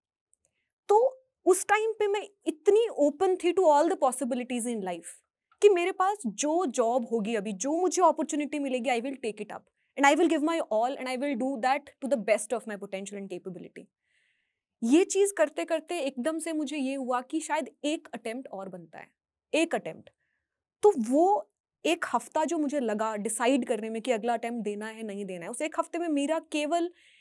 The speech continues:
एक सीकिंग माइंड था कि अगर ये पाथ मेरे लिए है तो मुझे वो अंदर से वो आवाज़ आनी चाहिए कि एक, एक अटेम्प्ट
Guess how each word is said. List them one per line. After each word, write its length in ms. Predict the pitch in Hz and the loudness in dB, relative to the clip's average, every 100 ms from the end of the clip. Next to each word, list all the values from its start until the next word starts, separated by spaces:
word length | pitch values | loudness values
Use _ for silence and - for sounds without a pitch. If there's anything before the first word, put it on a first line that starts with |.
| _ _ | _ _
एक 240 | 285 320 - | 0 0 2
सीकिंग 400 | - 311 294 277 | 0 0 0 -2
माइंड 320 | 214 233 240 | -2 -4 -6
था 120 | 220 | -10
कि 140 | 220 320 | -6 -4
अगर 440 | - 277 277 381 | 0 2 2 2
ये 120 | 370 | 0
पाथ 320 | 403 233 226 - | 0 0 0 -2
मेरे 200 | 277 254 | -2 -2
लिए 200 | 262 285 | -2 -4
है 100 | 294 | -4
तो 120 | 311 370 | -4 -4
मुझे 200 | 320 359 | -2 2
वो 80 | |
अंदर 320 | 370 285 277 330 | 2 2 0 0
से 140 | 370 | -2
वो 80 | 330 | 4
आवाज़ 300 | 254 247 247 | 4 4 0
आनी 220 | 214 247 | -4 -6
चाहिए 240 | 254 240 | -6 -8
कि 120 | 254 285 | -6 -2
एक, 100 | 262 | -2
एक 360 | 254 254 254 | -2 -6 -4
अटेम्प्ट 300 | 233 240 240 | -4 -4 -8